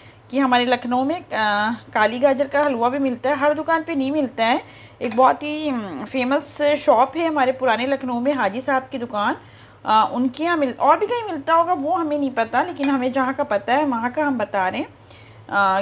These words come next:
कि उनके यहाँ, हाँ, मिलता है, वो भी pieces में मिलता है, मतलब कि कतली के form में, मिठाई की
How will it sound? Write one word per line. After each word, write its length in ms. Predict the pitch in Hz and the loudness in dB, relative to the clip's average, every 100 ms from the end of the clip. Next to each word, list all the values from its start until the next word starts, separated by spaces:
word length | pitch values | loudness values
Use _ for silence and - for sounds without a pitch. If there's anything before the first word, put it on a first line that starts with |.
| 202 | -4
कि 120 | 254 | -8
उनके 340 | - 247 254 | -4 -4 0
यहाँ, 180 | 294 320 | 2 2
हाँ, 280 | 311 269 226 | 2 2 2
मिलता 360 | 220 208 - 269 | -2 -8 -2 2
है, 300 | 294 269 - | 2 2 0
वो 160 | 247 | 0
भी 100 | 247 | -2
pieces 460 | 269 277 277 330 320 | -4 -6 -4 -6 -6
में 140 | 349 | -2
मिलता 360 | 320 233 - 196 | 0 0 2 2
है, 160 | 208 | 2
मतलब 280 | 214 220 262 | -2 -4 -6
कि 120 | 262 | -6
कतली 380 | 302 262 240 254 | -2 -2 0 -6
के 160 | 254 277 | -2 -4
form 300 | 262 233 226 | 2 2 2
में, 160 | 233 | 0
मिठाई 360 | 320 285 220 214 | -2 -2 0 0
की 480 | - - 254 262 | -4 -10 -8 -6